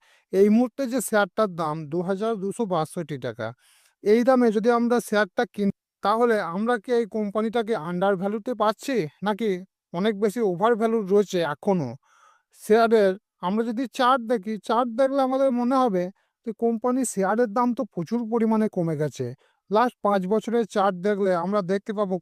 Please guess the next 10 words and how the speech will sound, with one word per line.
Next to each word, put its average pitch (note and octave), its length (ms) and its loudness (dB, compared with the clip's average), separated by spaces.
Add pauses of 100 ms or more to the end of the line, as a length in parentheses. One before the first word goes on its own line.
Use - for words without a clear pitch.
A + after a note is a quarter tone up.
কন্টিনিউয়াসলি G#3 680 0
শেয়ারের F#3 320 -2 (100)
দাম E3+ 120 -2 (140)
কিন্তু G3+ 300 -4 (500)
তিন G#3 140 2
হাজার A3+ 220 2 (100)
টাকার A3 300 2
আশেপাশে G3 400 -2 (100)
ছিল, C3+ 160 -6 (840)
যেটার G#3 380 2